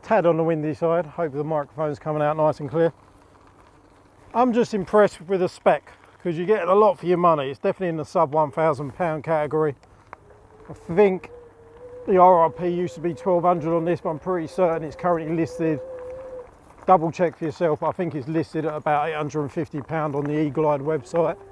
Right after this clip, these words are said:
And you are getting a Hartel twenty-niner mountain bike for that money, with lockout forks, mechanical disc brakes,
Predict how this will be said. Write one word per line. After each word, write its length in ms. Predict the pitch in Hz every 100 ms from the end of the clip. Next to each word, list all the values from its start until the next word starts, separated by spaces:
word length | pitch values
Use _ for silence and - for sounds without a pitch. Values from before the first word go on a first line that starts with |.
| - - - - - -
And 180 | - 170
you 100 | 180
are 80 | 170
getting 520 | 143 180 156 160 175 - -
a 60 | 160
Hartel 760 | 185 185 175 190 175 151 170
twenty-niner 880 | - - 185 170 170 175 160 151 147 - _ _ _
mountain 380 | 165 175 151 135
bike 260 | 135 135 -
for 80 |
that 180 | 143 139
money, 320 | 143 147 151 - _ _ _ _ _ -
with 160 | 147
lockout 500 | 156 196 - 175 151
forks, 540 | - 165 156 - - - - - - - - -
mechanical 560 | - 202 185 160 156
disc 260 | 170 160 -
brakes, 500 | 156 156 156 - -